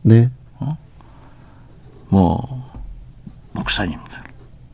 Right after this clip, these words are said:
Speaker 2: 양광모 시인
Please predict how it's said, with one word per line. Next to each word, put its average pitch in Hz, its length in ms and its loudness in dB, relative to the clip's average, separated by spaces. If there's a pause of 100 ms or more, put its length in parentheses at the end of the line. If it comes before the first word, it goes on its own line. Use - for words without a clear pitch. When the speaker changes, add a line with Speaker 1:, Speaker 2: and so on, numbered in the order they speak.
(1800)
Speaker 2:
양광모 107 440 0
시인 87 420 0